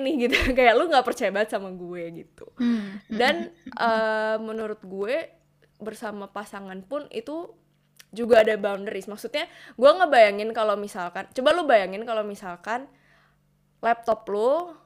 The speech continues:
Speaker 1: eh, historinya dibuka-buka sama orang tua lu. Pasti lu kayak kesel kan, kayak, "Anjir."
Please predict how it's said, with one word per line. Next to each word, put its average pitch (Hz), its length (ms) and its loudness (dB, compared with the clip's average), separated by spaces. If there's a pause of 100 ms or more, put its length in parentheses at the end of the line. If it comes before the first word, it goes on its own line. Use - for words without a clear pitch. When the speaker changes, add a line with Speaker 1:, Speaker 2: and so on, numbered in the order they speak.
(140)
Speaker 1:
eh, 196 320 -6
historinya 220 640 -2
dibuka-buka 214 540 -4
sama 196 340 -8
orang 190 320 -6
tua 147 220 -8
lu. 151 160 -10 (100)
Pasti 208 240 -14
lu 381 160 -8
kayak - 240 -6
kesel 277 320 -10
kan, 180 160 -14
kayak, 180 320 -14 (560)
"Anjir." 208 320 -10